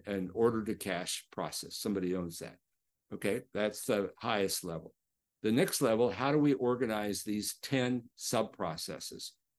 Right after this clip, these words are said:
Do we have one team that owns all ten? Or do we have a team that's responsible for the, the, uh, getting orders, another team for the procurement,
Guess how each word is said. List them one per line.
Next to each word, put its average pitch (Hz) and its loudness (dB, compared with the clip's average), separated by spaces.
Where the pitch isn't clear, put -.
Do 113 2
we 113 8
have 110 2
one 139 4
team 127 4
that 107 0
owns 113 -2
all 104 0
ten? 113 -6
Or 117 6
do 120 6
we 117 6
have 113 4
a 104 2
team 123 2
that's 104 -2
responsible 104 -2
for 104 4
the, 101 4
the, 98 2
uh, 92 -6
getting 117 2
orders, 107 2
another 107 2
team 104 -2
for 101 0
the 95 -2
procurement, 107 0